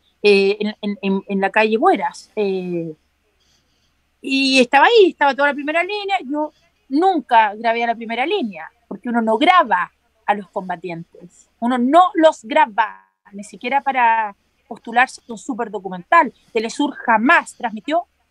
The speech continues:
a una primera línea enfrentando carabineros. Eso no se hace. Y el que lo hace, usted dude. Usted dude. Porque esa imagen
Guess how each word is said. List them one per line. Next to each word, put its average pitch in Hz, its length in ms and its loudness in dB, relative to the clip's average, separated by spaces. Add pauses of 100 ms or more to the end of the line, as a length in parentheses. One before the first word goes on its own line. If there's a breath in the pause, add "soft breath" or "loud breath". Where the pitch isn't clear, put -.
(120)
a 233 80 4
una 262 200 -2
primera 254 320 -8
línea 302 480 -6 (640)
enfrentando 247 640 -2
carabineros. 208 640 -4
Eso 247 160 -6
no 240 80 -2
se 214 180 -2
hace. - 300 -6 (400)
Y 262 80 2
el 254 80 0
que 311 100 0
lo 339 140 6
hace, 403 320 2
usted 370 260 -4
dude. 151 340 -8 (760)
Usted 240 240 -4
dude. 139 280 -12 (160)
Porque 240 200 0
esa 339 160 2
imagen 370 400 0